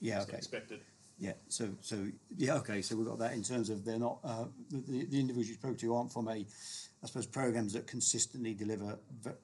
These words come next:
Speaker 1: top, top level perf-,
Speaker 2: Yeah.
Speaker 1: medal winning performances, but they are, a, are capable of that. So that
Speaker 2: Yes,
Speaker 1: draws
Speaker 2: yeah.
Speaker 1: quite a lot of parallels with some of,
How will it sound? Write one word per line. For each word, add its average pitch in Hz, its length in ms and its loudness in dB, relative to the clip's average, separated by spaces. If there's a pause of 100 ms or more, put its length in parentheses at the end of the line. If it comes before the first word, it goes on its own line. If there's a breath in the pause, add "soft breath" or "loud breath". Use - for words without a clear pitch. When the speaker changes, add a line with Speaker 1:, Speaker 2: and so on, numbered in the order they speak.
(360)
Speaker 1:
top, - 180 -6 (100)
top 143 180 -2
level 110 160 0 (120)
perf-, 127 60 -4
Speaker 2:
Yeah. 98 120 -2 (180)
Speaker 1:
medal 113 360 4 (160)
winning 95 340 -4 (100)
performances, 104 560 -4 (140)
but 123 140 -2
they 110 260 -2 (140)
are, 117 140 0
a, 117 120 6 (100)
are 117 60 -6
capable 110 360 -2
of 95 60 -10
that. - 180 -10
So 120 140 -10
that 127 80 -4
Speaker 2:
Yes, - 160 -4
Speaker 1:
draws 110 240 0
Speaker 2:
yeah. 107 60 -4
Speaker 1:
quite 127 100 -2
a 110 40 -2
lot 113 100 -2
of - 80 -10
parallels 107 420 -4
with - 80 -4
some 107 160 -2
of, 98 120 -6